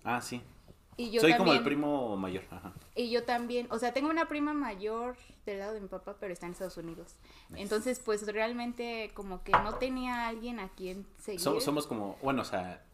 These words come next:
Speaker 1: entre muchas comillas, somos como el ejemplo, ¿no? Que,
Speaker 2: Ajá.
Speaker 1: o el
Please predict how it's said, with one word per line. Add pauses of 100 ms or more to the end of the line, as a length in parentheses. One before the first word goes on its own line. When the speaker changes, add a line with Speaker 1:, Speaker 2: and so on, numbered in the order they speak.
Speaker 1:
entre
muchas
comillas,
somos
como
el
ejemplo,
¿no?
Que,
Speaker 2:
Ajá.
Speaker 1:
o
el